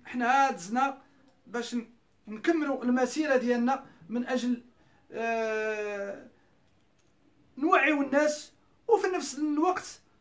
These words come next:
نتكلموا مع الناس اللي، اللي هداهم الله سبحانه وتعالى يتوبوا من هذه المساله هذه. طريقه باش تخرج الميستو او الهجين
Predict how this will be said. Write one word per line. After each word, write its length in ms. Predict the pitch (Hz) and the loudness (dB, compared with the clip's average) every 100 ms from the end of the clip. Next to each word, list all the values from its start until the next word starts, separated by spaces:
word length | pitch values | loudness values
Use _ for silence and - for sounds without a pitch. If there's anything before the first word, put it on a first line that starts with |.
| _ - | _ -12
نتكلموا 500 | 302 - 370 339 330 | -10 -2 2 4 2
مع 120 | 262 | 2
الناس 380 | 277 277 277 269 | 2 2 0 -2
اللي، 320 | 254 254 226 - _ _ _ _ _ - | -8 -8 -8 -12 _ _ _ _ _ -6
اللي 120 | 220 | -4
هداهم 280 | 226 254 247 | 2 4 4
الله 160 | 247 233 | 2 -2
سبحانه 320 | - 233 233 | -2 -2 0
وتعالى 600 | 226 220 214 226 214 - _ _ _ _ _ _ _ _ _ - | 0 0 0 0 -2 -6 _ _ _ _ _ _ _ _ _ -16
يتوبوا 400 | 214 277 277 262 | -12 -4 -4 -2
من 120 | 254 | 0
هذه 100 | 247 | 0
المساله 540 | 247 240 - 220 190 156 | 0 -4 -2 -4 -4 -8
هذه. 120 | - _ _ _ _ _ _ _ _ _ _ _ _ _ - - - _ _ _ _ _ _ _ - _ _ - | -14 _ _ _ _ _ _ _ _ _ _ _ _ _ -20 -20 -20 _ _ _ _ _ _ _ -20 _ _ 0
طريقه 640 | 302 339 381 311 320 - - _ - | 4 4 6 6 6 4 -14 _ -12
باش 180 | 208 - | -8 -4
تخرج 520 | - 285 320 247 - _ _ _ 247 | 0 2 2 -2 -6 _ _ _ -4
الميستو 500 | 269 277 - 302 285 _ _ _ _ _ _ _ - | 0 -2 -4 -10 -10 _ _ _ _ _ _ _ -2
او 100 | 247 | 0
الهجين 640 | 233 254 254 294 320 320 | 2 2 0 -2 -4 -6